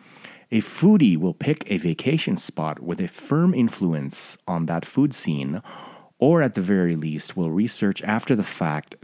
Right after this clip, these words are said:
to pre-plan must-visit spots. That is also very true. I'll get into something else right after this comment,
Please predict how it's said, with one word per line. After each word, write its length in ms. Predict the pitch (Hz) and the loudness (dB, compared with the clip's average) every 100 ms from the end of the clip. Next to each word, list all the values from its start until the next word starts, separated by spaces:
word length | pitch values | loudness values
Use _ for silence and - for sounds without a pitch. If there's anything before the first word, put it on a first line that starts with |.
| - | -8
to 160 | - | -6
pre-plan 800 | - - 135 147 - 101 90 87 90 | -4 -2 0 -2 -4 -2 0 0 -2
must-visit 920 | 92 90 98 - - 82 80 85 85 | -2 -2 -4 -8 -12 -6 -6 -6 -8
spots. 800 | - - 135 123 - - - - _ _ _ _ _ _ _ _ - | -12 -2 0 0 -4 -10 -12 -14 _ _ _ _ _ _ _ _ -8
That 280 | 92 101 98 | -2 -2 -2
is 180 | 92 | -4
also 400 | 90 107 120 127 | -2 -2 0 0
very 380 | 95 87 80 69 | 2 0 -2 -4
true. 500 | - - 71 - - - _ _ _ - | -8 -4 -4 -4 -12 -20 _ _ _ -4
I'll 100 | 98 | 0
get 220 | 98 120 | 2 4
into 600 | 123 120 120 107 98 90 | 4 2 4 4 4 2
something 380 | - 110 98 92 | -2 -4 0 0
else 420 | 90 80 - - _ _ | 0 -2 -6 -16 _ _
right 200 | 90 92 | -4 0
after 340 | 90 87 - 85 | 0 -2 -2 -2
this 420 | 80 73 - - _ _ | -2 -6 -10 -16 _ _
comment, 480 | - - 101 69 - | -6 0 0 0 -4